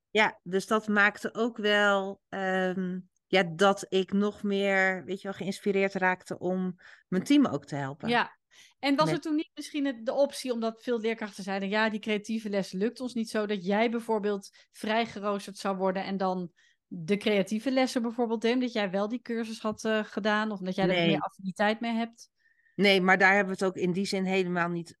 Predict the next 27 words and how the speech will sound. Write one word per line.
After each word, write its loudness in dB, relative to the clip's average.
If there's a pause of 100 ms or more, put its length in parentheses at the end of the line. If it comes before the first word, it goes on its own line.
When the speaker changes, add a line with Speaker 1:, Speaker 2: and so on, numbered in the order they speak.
(140)
Speaker 1:
eh, 0
over -6
gehad, -2
omdat, -2 (440)
eh, -2 (100)
ja, 2
mijn 2
groep -6
liet -6
het -12
gewoon -2
niet -2
toe -6
dat, -4 (280)
dat -2
ik -2
daaruit 4
ging -6
Speaker 2:
Nee. -6
Speaker 1:
en -2
dat -2
iemand -8
anders -4
erin -8
kwam. -8
Speaker 2:
Nee, 0
oké. -10